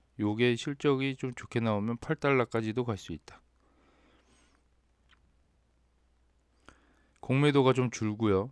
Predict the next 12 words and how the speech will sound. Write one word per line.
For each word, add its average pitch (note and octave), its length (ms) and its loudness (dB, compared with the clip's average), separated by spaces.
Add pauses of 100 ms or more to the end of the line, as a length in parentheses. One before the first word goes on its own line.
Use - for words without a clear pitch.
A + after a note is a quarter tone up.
(120)
어, F2 260 -8
쇼스퀴즈를 A2+ 1300 -4 (240)
낼 F#2+ 220 -2
경우에 G#2+ 520 0
십사 - 340 -8
달러까지 - 680 -10 (1200)
갈 A2+ 480 -2 (580)
예상을 A#2 380 2
하고 C#3 160 2
있는 A2 180 0
것 A2+ 120 0
같습니다. E2 500 -8